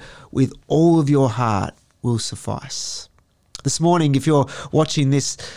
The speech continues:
online, you can press the button in the chat and there's someone waiting to pray for you. And we'd love to help you start this incredible journey with Christ. If you're watching this at another time,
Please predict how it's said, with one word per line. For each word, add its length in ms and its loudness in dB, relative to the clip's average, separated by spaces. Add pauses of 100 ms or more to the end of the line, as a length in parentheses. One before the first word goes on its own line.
(140)
online, 640 4
you 80 2
can 100 0
press 220 -2
the 60 -2
button 260 0
in 100 0
the 80 2
chat 380 0
and 80 0
there's 140 0
someone 420 0
waiting 340 2
to 80 0
pray 340 -2
for 160 -2
you. 260 0 (240)
And 100 0
we'd 140 2
love 380 2
to 120 0
help 240 2
you 80 2
start 380 -2
this 120 -6
incredible 560 0
journey 360 0
with 180 -2
Christ. 560 -4 (300)
If 100 0
you're 80 4
watching 320 2
this 220 0
at 40 0
another 320 2
time, 380 0